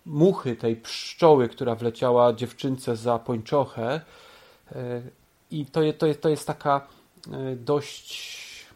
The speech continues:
scena, która też pe-, prawdopodobnie ma może jakieś wątki biograficzne w tym. W każdym bądź razie, polecając teraz inne książki, bo myślę, że tą biografię polecamy, y, Prusa m-,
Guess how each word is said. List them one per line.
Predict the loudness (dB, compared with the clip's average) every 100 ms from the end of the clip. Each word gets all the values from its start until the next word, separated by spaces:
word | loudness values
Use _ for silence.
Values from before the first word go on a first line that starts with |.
| _ _ _ -20
scena, | -4 4 4 6 2 -4 -20 _
która | -2 0 2
też | 2 0
pe-, | 2 0
prawdopodobnie | 0 0 0 -2 0 2 2 0 0
ma | 4 6
może | 6 2 2 0
jakieś | -2 -4 -10 -10 -16 -16
wątki | -2 4 4 2 -8 -2
biograficzne | 0 2 -2 -2 -6 -6 -6 -6
w | -6
tym. | -2 -2 -4 -10 -20 -20 -20 -20
W | -20 0
każdym | 2 2 -2 -2
bądź | -4 -4
razie, | -2 -2 0 -2 -2 -8 _ _
polecając | 4 6 6 6 6 4 0
teraz | 0 2 2 -2
inne | -2 0 0
książki, | 0 -2 -2 -2 -6 -2
bo | 0
myślę, | -2 -6
że | -6
tą | -4 0
biografię | 0 0 -2 -4
polecamy, | -6 -2 -2 -2 -2 -2 -4 -6 -8 -12 -20 -20 -20 -20 -12
y, | -12 -12 -18 _
Prusa | 0 0 0 -2
m-, | -4